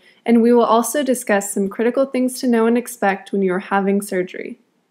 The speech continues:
You don't want to miss our first patient interview with Doctor Libby Van Gerwen,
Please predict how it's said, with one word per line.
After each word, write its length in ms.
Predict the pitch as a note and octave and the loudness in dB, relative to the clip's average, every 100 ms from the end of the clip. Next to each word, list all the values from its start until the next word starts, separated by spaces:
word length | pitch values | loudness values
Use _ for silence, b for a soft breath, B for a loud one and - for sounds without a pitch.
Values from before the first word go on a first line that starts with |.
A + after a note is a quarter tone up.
| _ _ | _ _
You 120 | A#3 | 2
don't 180 | A#3+ C4+ | 4 2
want 120 | D4 | 0
to 60 | D4 | 2
miss 240 | A#3 A3+ | 0 0
our 100 | G3+ | -4
first 400 | G3+ A3 A#3 A#3 | -2 0 0 0
patient 340 | C4 B3+ C#4 A#3+ | -4 -2 -4 0
interview 380 | G#3 G3 G3 | 0 2 2
with 140 | F#3 F3+ | 0 -2
Doctor 320 | F#3 F#3 F#3+ | -6 -4 -4
Libby 360 | F#3+ G3+ A#3 B3 | 0 0 0 0
Van 240 | B3+ B3 | 0 0
Gerwen, 500 | G#3 F#3+ F3 F3+ | 0 -2 -4 -8